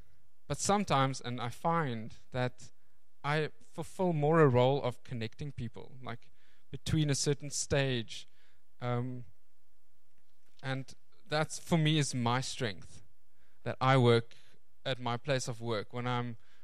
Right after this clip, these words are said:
when I go to the shops, for instance, I would, there's a moment where you can impart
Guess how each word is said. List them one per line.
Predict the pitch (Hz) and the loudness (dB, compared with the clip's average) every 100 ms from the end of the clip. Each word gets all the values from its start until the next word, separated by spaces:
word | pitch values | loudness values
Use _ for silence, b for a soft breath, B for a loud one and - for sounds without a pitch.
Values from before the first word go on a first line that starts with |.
| b | b
when | 127 | -2
I | 123 | 0
go | 123 123 | 2 2
to | 131 - 147 135 127 123 120 b b b - | 2 -2 0 4 4 4 0 b b b -4
the | |
shops, | - 175 - - | 2 2 2 0
for | 139 | -2
instance, | 123 - 113 98 - - - - - - - - - - | -2 -4 -6 -6 -6 -8 -8 -10 -10 -8 -10 -10 -10 -6
I | 127 | -4
would, | 120 120 - - - | -2 -2 -6 -10 -4
there's | 143 151 | 0 2
a | 147 | 2
moment | 135 156 135 87 - | 4 4 4 -2 -4
where | 127 | -4
you | 123 123 | -4 -4
can | 139 120 | -4 -4
impart | 117 - 143 - - - | -2 0 0 -2 -4 -8